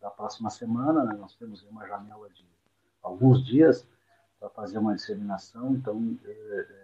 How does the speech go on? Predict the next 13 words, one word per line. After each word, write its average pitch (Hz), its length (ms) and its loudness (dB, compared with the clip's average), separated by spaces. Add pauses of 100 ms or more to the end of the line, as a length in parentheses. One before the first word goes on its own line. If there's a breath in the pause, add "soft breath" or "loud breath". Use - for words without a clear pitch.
(100)
é 185 80 -20
importante 131 840 4
a 123 60 4
gente 113 260 -6
fazer 113 280 -8
esse 110 160 -16
esforço - 580 -14
de 131 240 -6
todas 180 340 12
essas 151 240 8
ações 131 440 6
e 117 60 -12
iniciativas 123 760 -12